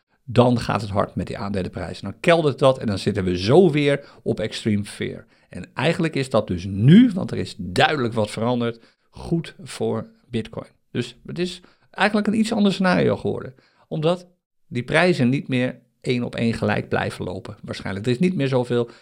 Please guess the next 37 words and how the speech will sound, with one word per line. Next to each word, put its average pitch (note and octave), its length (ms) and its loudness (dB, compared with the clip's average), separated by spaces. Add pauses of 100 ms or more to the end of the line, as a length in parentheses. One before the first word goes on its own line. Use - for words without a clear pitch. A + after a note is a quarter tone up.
(140)
correlatie A2 640 -2
tussen G#2 380 -8 (220)
aandelenprijzen G#2+ 840 -2
en G#2 60 0
de G2 60 0
Bitcoinprijs. F2+ 680 -4 (120)
Kijk G2+ 240 -8
maar G2 100 -4
eens G2 80 -4
even G2 180 -2
naar G2 100 -2
wat F#2+ 120 -10
Bitcoin G2+ 300 -4
heeft F#2+ 140 -4
gedaan C3 240 0
de F#2 60 -2
afgelopen F#2 380 -2
weken. - 300 -10 (760)
Dan G#3+ 200 4
even G3+ 220 6
de E3 120 8
heatmap D3 460 2
erbij. B2 460 4
Hoe F3 160 4
ziet F3+ 120 -2
het D3+ 120 -6
eruit? F3 400 4
Woeps. - 480 4
Nou, G#2+ 220 -2
dit - 160 -4
is G#2 120 -8
twee A#2 220 2
punten A2+ 340 -4
van A2+ 200 0
het G#2 100 -4
rapportcijfer A2+ 640 -4
af, F#3+ 240 0